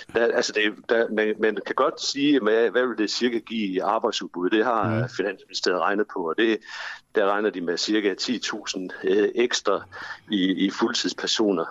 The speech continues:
Speaker 1: om, når man omregner de ekstra timer til, til beskæftigelse. Og så er spørgsmålet, hvordan det så rammer igennem i forhold til de offentlige finanser, det har jeg ikke noget bud på.
Speaker 2: Okay, hvordan kan de så vide, at det vil være nok til at kunne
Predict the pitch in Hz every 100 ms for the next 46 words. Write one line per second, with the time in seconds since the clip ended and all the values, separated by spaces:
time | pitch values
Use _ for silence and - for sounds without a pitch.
0 | - - 113 117 104 98 104 107 104 95
1 | 92 95 - - - 107 104 101 - 95
2 | 87 90 - - 90 107 107 - 80 -
3 | - - - - - - 123 147 131 131
4 | 135 - 107 104 120 127 - 120 117 107
5 | 101 101 131 127 104 - 127 - 113 120
6 | 120 101 110 - 90 98 98 92 92 120
7 | 107 92 92 87 - 78 - 82 _ _
8 | _ _ _ 123 135 101 95 107 120 147
9 | 156 123 - 151 - - 123 117 110 110
10 | 117 131 135 131 - 104 95 _ - 98
11 | 95 95 92 95 92 90 92 101 107 -
12 | - 104 - - 95 _ - 113 95